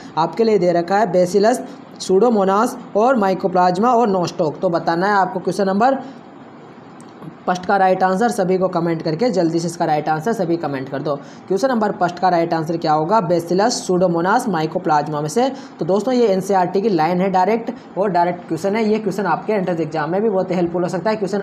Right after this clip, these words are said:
आ सकता है ऐसा। ठीक है, Total ninety क्वेश्चन है, नाइंटी question में से बहुत सारे question आपको देखने को मिलेंगे। आपने ज-, यदि ये तीन सौ साठ question कर लेना तो समझ लेना कि आपके बीस से पच्चीस question बायोलॉजी में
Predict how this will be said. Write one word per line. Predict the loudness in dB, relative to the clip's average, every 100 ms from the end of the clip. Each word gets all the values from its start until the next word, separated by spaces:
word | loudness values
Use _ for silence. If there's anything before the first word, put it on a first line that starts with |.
| 0
आ | 0
सकता | 0 -6 -2 -2
है | 0 -2
ऐसा। | -4 -8 -10 -18 -4
ठीक | -2 2
है, | 0 -2 -12 -4
Total | -2 0 0
ninety | 2 2 2
क्वेश्चन | 0 0 0
है, | 0
नाइंटी | 0 0 0
question | 0 0 0
में | 2
से | 2
बहुत | 2 0
सारे | 2 0
question | 0 -2 0
आपको | 0 0 2
देखने | 2 2
को | 0
मिलेंगे। | 2 0 -2 -14 -16 -2
आपने | 0 2 2
ज-, | 0 -4 -14 -2
यदि | 2 2
ये | 2
तीन | 0 2 2
सौ | 2
साठ | 2 2 0 -4
question | -2 0 0
कर | 0 2
लेना | 2 2 2 -2 -6 -8
तो | -4
समझ | 0 2
लेना | 2 2 0
कि | 2
आपके | 2 2 0 0
बीस | 2 0 0 2
से | 0
पच्चीस | 0 -4 -2 -2 -2 -4
question | -2 0 0 -4 -14 -18 -20 -8 0
बायोलॉजी | 2 2 2
में | 2